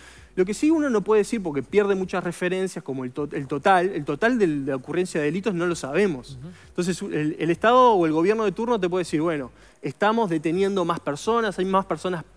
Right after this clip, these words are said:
Speaker 1: privadas de libertad". Bien, pero al final vos no sabés si hay más personas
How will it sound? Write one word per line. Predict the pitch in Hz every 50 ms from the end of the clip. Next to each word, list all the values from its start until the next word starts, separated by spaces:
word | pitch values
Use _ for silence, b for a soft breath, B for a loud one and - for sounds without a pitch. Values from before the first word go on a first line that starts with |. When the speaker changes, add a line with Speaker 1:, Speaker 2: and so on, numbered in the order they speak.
| - _
Speaker 1:
privadas | - 156 160 165 170 165 160 151
de | 143
libertad". | 139 135 131 123 - 143 143 185
Bien, | 262 440 349 180
pero | - 139 131 139 135 131 131 139 147 - _
al | - - 143
final | - - 160 208 247 247
vos | 220 214
no | 208
sabés | 185 - 156 165 180 175
si | - 170
hay | 165 156
más | 170 175
personas | - - 156 - 190 196 185 - B